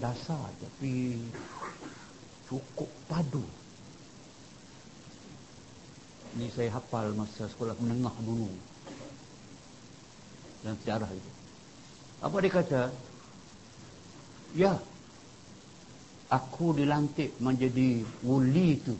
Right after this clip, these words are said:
pemerintah, khalifah ke atas kamu sekalian. Tapi aku bukanlah yang terbaik di kalangan kamu." Tengok ketawaduan,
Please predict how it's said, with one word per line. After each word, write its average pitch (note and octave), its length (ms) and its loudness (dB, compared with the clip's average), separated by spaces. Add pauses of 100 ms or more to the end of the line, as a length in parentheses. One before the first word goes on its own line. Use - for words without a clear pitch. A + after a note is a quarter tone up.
pemerintah, B2+ 640 4 (160)
khalifah C3 400 2 (1120)
ke B2 80 0
atas A2+ 240 -2
kamu B2+ 400 0
sekalian. G2+ 240 -2 (2000)
Tapi A#2+ 320 -2
aku B2+ 400 -2
bukanlah A#2+ 320 0
yang A#2 240 2
terbaik A#2+ 560 4 (220)
di G#2 100 -2
kalangan G#2 380 -2
kamu." F2+ 280 -8 (1900)
Tengok B2+ 260 -2 (3250)
ketawaduan, A2+ 960 0